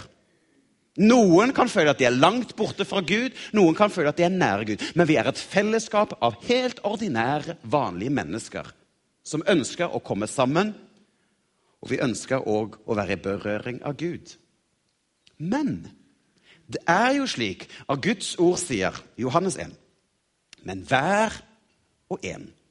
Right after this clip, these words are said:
som tror på hans navn og velger å ta imot ham, dem ga han rett til å bli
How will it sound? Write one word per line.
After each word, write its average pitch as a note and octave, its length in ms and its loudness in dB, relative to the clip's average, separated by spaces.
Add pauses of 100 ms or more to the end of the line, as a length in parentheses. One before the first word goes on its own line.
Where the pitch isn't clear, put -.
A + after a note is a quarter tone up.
(220)
som - 180 -16
tror E3 400 -4
på - 140 -4
hans A#2 500 -10
navn - 440 -8 (180)
og A#2 220 -4
velger F3+ 560 -2
å A2+ 100 -8
ta B2 240 -4
imot C3 340 -4
ham, A#3+ 220 -4 (480)
dem E3+ 600 -6
ga G#2 280 -8
han - 260 -14
rett - 320 -10
til B2 300 -10
å C#3 100 -8
bli A#2 300 0